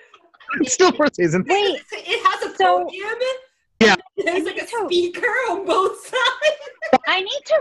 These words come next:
Speaker 2: read more about this 'cause I, I definitely missed this 'cause, like, I, I'm like, so did they mean the Four Seasons Hotel and the Four Seasons Hotel washed their hands of them and now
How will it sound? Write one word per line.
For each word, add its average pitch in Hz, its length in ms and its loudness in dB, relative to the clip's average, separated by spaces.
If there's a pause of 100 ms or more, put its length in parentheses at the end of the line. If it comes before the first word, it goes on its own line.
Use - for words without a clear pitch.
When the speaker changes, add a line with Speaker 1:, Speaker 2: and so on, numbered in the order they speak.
Speaker 2:
read 330 280 -4
more 277 280 -2
about 285 320 -2
this 269 200 -4
'cause 254 140 -8
I, 269 180 -4 (200)
I 240 120 -4
definitely 262 580 -6
missed 233 320 -8
this 220 220 -4
'cause, 208 240 -4
like, 208 380 0
I, 240 360 0
I'm 240 260 -4
like, 233 220 -4
so 294 320 -2 (320)
did 262 180 -2
they 302 140 2
mean 269 300 0
the 320 120 -4
Four 320 160 0
Seasons 294 440 -4
Hotel 262 400 0
and 240 100 -6
the 233 60 -6
Four 233 200 -2
Seasons 233 380 -4
Hotel 214 320 0
washed 190 400 0
their 220 180 0
hands 214 400 -4
of 233 140 -4
them 254 280 -2
and 220 120 -12
now 202 200 0